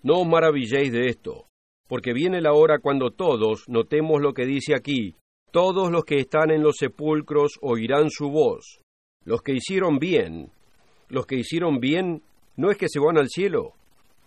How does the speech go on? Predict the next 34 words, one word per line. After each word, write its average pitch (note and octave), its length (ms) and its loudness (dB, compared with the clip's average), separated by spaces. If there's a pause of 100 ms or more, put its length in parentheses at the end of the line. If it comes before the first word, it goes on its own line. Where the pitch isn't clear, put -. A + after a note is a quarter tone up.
(640)
No D3+ 120 0
están F#3+ 300 0
en D#3 100 2
el C#3 120 4
cielo, C3+ 360 0
están E3 240 2
en E3+ 120 2
el - 100 0
sepulcro. D#3 680 -2 (140)
Los B2 160 -2
que C#3 120 -6
hicieron D#3+ 360 0
bien E3 220 -2
saldrán D#3+ 420 0
a D#3+ 60 4
resurrección D3+ 640 -2
de D#3 80 4
vida, G2+ 420 -4 (680)
y B2 80 -2
los B2 120 0
que C3 120 -6
hicieron E3+ 440 0
mal, G2+ 420 -4 (460)
a B2+ 120 0
resurrección C#3 800 -4
de D3 140 -4
condenación. B2+ 1000 -2 (500)
No E3 160 2
dice F3+ 280 -2
muerte C#3 460 0
o C#3 140 2
infierno, A2+ 680 -4 (560)
dice G#2+ 220 -8
condenación. D3+ 840 2